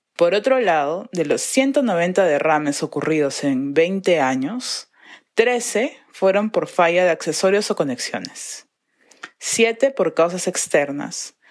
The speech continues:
dieciocho por causas naturales, cinco por fallas de construcción y ocho por fallas operativas.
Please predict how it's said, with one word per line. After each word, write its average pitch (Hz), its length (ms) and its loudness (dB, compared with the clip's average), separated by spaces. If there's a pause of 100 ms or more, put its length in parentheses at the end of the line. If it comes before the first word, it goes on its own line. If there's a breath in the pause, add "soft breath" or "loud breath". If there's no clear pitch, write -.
(160 soft breath)
dieciocho 226 600 0
por 175 160 2
causas 175 360 0
naturales, 160 840 -2 (380 loud breath)
cinco 240 600 2
por 180 160 2
fallas 185 300 0
de 190 120 2
construcción 196 840 -2 (200)
y 214 200 2
ocho 214 340 0
por 165 160 0
fallas 156 380 0
operativas. 131 960 -6